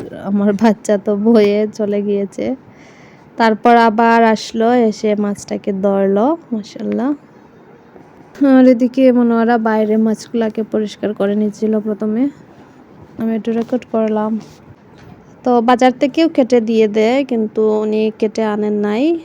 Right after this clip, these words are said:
আস্ত মাছ থাকলে হয়তোবা বাচ্চারা দেখবে, সেই জন্য উনি আস্তা মাছ নিয়ে আসছেন, কাটিয়ে আনেন নাই। আর বাসার যেহেতু মানুষ আছে মাছ কাটার জন্য, তাই এটা কোনো বিষয় না,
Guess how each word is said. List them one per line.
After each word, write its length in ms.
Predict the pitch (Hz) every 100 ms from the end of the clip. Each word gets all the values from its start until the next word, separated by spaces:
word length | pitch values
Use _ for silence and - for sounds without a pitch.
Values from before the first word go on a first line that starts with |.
| - 240
আস্ত 320 | 214 - 226
মাছ 440 | 208 208 208 - -
থাকলে 400 | 208 - 208 208
হয়তোবা 340 | 208 202 208
বাচ্চারা 480 | 202 202 - 208 208
দেখবে, 540 | 196 208 - 214 214 285 - - - _ - _
সেই 260 | - 233 220
জন্য 260 | 220 220 226
উনি 220 | 220 220
আস্তা 720 | 214 - - 220 208 208 208
মাছ 340 | 208 202 -
নিয়ে 180 | 220 208
আসছেন, 560 | 202 196 - 214 254 302 - - -
কাটিয়ে 320 | 202 214 208
আনেন 240 | 202 208
নাই। 340 | 202 202 277 320 - _ - - - _ -
আর 260 | 247 233 226
বাসার 380 | 233 226 247 214
যেহেতু 400 | 233 240 240 240
মানুষ 420 | 226 226 247 277
আছে 420 | 247 - 233 269
মাছ 320 | 262 226 -
কাটার 340 | - 202 208 202
জন্য, 400 | 208 208 233 269
তাই 180 | 240 220 220 220
এটা 240 | 208 208
কোনো 260 | 202 202 202
বিষয় 380 | 202 - 208 208
না, 240 | 214